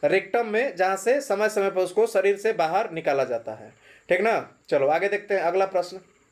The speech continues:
तो अगला प्रश्न बाबू देखो ध्यान से, कह रहा है इक्कीसवाँ प्रश्न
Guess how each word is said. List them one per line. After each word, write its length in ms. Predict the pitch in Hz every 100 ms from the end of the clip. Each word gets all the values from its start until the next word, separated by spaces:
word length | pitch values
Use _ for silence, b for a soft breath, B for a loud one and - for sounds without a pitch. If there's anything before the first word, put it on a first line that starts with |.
| _ _ _ _ B B B B B
तो 60 | -
अगला 320 | 185 202 247
प्रश्न 360 | 262 247 247 240
बाबू 240 | 226 226
देखो 280 | 226 226 233
ध्यान 240 | 214 220
से, 260 | 214 190 202
कह 200 | 202 214
रहा 200 | 220 220
है 260 | 185 175 190
इक्कीसवाँ 420 | 196 190 208 208
प्रश्न 420 | 180 175 -